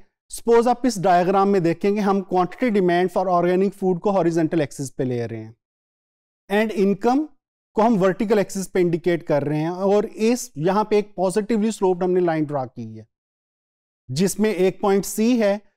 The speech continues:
सी किस चीज को डिनोट कर रहा है? C denotes the quantity demand for organic food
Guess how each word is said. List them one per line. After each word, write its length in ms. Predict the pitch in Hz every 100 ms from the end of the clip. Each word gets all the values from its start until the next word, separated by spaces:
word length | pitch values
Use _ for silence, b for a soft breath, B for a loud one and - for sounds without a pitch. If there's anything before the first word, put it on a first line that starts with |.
| _
सी 200 | - 262
किस 180 | 269 294
चीज 160 | 302 277
को 120 | 277
डिनोट 320 | 214 214 190
कर 200 | - 160
रहा 120 | 160
है? 60 | 165
C 320 | - 226 247
denotes 480 | 214 214 196 196 185
the 160 | 180 196 180
quantity 400 | 180 175 - 190
demand 460 | 180 170 170 175 185
for 100 | 180
organic 600 | 170 165 160 160 165 - 165
food 260 | 160 170